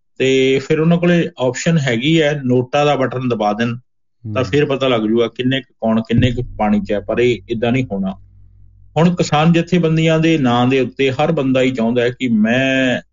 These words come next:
Speaker 1: ਦੋ ਹਜ਼ਾਰ ਬਾਈ ਦੀਆਂ ਜਿਹੜੀਆਂ ਇਲੈਕਸ਼ਨ ਹੈ ਨਾ,
Speaker 2: ਹੂੰ।
Speaker 1: ਉਹਦੇ 'ਚ ਮੈਂ ਐਮ ਐਲ ਏ ਬਣ ਜਾ ਤੇ ਸਾਡੀ ਸਰਕਾਰ ਬਣ ਜੇ। ਹੁਣ ਇਸੇ ਕਰਕੇ ਰਾਜਨੀਤਿਕ ਪਾਰਟੀਆਂ ਵੀ ਧੜਾ ਧੜ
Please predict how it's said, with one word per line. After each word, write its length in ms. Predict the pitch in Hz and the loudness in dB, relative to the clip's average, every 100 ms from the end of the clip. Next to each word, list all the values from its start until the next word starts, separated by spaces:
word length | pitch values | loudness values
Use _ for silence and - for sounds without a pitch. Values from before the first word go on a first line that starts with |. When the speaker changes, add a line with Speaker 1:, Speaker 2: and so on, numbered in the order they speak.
| 107 | -6
Speaker 1:
ਦੋ 240 | 117 117 | -2 -2
ਹਜ਼ਾਰ 300 | 117 123 120 | 0 0 0
ਬਾਈ 420 | 98 - 107 127 | -2 -4 0 0
ਦੀਆਂ 280 | 131 131 120 | 0 0 2
ਜਿਹੜੀਆਂ 320 | 113 110 117 | 0 0 2
ਇਲੈਕਸ਼ਨ 500 | 101 95 107 - 135 | 0 -2 -8 -6 -4
ਹੈ 100 | 101 | -2
ਨਾ, 220 | 107 117 101 | 0 -2 -2
Speaker 2:
ਹੂੰ। 460 | 110 101 92 92 90 - | -8 -8 -10 -14 -14 -4
Speaker 1:
ਉਹਦੇ 220 | 160 170 | 0 0
'ਚ 120 | 151 | 0
ਮੈਂ 240 | 117 123 | 0 2
ਐਮ 280 | 156 - - | 0 -2 -4
ਐਲ 120 | 123 | 0
ਏ 60 | 117 | 0
ਬਣ 220 | 95 90 | 0 -2
ਜਾ 140 | 95 113 | -2 -2
ਤੇ 120 | 127 | -4
ਸਾਡੀ 380 | - 127 135 160 | -2 -4 0 0
ਸਰਕਾਰ 440 | 147 117 110 92 | 0 -4 -4 -4
ਬਣ 200 | 82 80 | -6 -14
ਜੇ। 180 | _ - _ _ _ _ _ _ _ _ 123 | _ -20 _ _ _ _ _ _ _ _ -2
ਹੁਣ 120 | 139 | 0
ਇਸੇ 420 | 131 151 - 180 | 2 0 2 2
ਕਰਕੇ 380 | 160 156 - 147 | 2 0 0 2
ਰਾਜਨੀਤਿਕ 520 | 123 117 123 135 123 | 2 2 2 -2 -2
ਪਾਰਟੀਆਂ 440 | 123 120 123 123 | -2 -2 0 0
ਵੀ 200 | 127 131 | 2 2
ਧੜਾ 260 | 123 113 110 | 0 0 0
ਧੜ 200 | 117 | 0